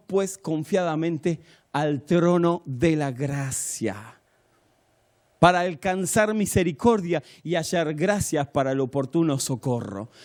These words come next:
¿Saben quién se puede acercar al trono de la gracia? ¿Sabe quién necesita trono de la gracia? ¿Saben quiénes?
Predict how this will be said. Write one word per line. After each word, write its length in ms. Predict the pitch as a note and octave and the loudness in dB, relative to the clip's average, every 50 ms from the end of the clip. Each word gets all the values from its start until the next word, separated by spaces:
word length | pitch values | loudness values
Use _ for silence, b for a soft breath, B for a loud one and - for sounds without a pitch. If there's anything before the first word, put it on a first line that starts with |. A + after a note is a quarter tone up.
| B B | B B
¿Saben 320 | B - A3+ A#3 A#3 G#3+ | B 4 4 4 4 0
quién 180 | E3+ B3 A#3+ A3+ | -2 -2 -2 0
se 140 | - A3+ F3 | 0 -2 -2
puede 220 | E3+ A3+ A#3+ A3+ | -2 -2 0 0
acercar 360 | G#3+ - A3 F#3 E3+ A3 G#3+ | 0 -2 -2 -2 -2 -2 -2
al 140 | G#3+ G#3 F3+ | -2 -2 -2
trono 260 | A3+ A3+ A3 A3 G#3+ | -2 -2 -2 0 0
de 80 | G3+ F#3+ | 0 2
la 120 | F3+ F3 | 0 0
gracia? 600 | E3+ G#3 A#3+ C4 C4 - - - D#3 B2 A2+ - - _ _ _ _ _ _ B B B B B B | 0 0 0 0 0 -2 -2 -2 -2 -4 -4 -8 -12 _ _ _ _ _ _ B B B B B B
¿Sabe 340 | - - B3+ B3 A#3+ A3+ | 2 4 4 4 4 2
quién 240 | - - C4 A#3+ A#3+ | 2 4 4 4 4
necesita 760 | A#3+ A3+ - B3 A3 - - - D4+ C4 - - - D3+ C3 - | 2 0 0 0 0 0 0 0 0 0 -2 -2 -2 -2 -2 0
trono 340 | - A3+ A3 G#3 G3 F#3 F3 | 0 0 0 0 -2 -2 0
de 100 | F3 F3 | 0 2
la 120 | F3 F3+ | 2 4
gracia? 600 | A3+ C4 C#4 - - - - F#3 D3 B2+ A#2 - _ _ _ _ | 4 4 4 2 0 0 -2 -2 -2 -4 -6 -12 _ _ _ _
¿Saben 380 | _ - - C4+ C#4+ C#4 C4 A#3 | _ 2 4 4 4 4 2 0
quiénes? 520 | - D4+ E4 E4+ D#4 C4 F#3+ D#3+ - - | 0 0 0 0 0 -2 -4 -4 -6 -10